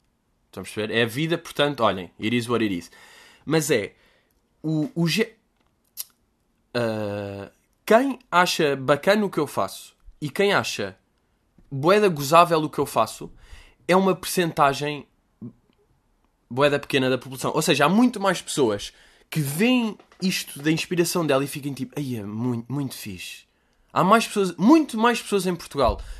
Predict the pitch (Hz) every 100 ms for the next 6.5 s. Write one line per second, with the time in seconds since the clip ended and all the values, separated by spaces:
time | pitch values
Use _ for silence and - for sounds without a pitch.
0 | - - 180 196 - 165 - 156 185 196
1 | 139 135 175 170 139 190 190 160 143 -
2 | 131 143 185 175 170 160 - 151 165 -
3 | - 151 123 104 98 _ _ _ _ _
4 | _ _ _ _ _ _ _ _ _ 151
5 | 165 95 123 143 139 - 92 87 95 95
6 | 107 113 117 120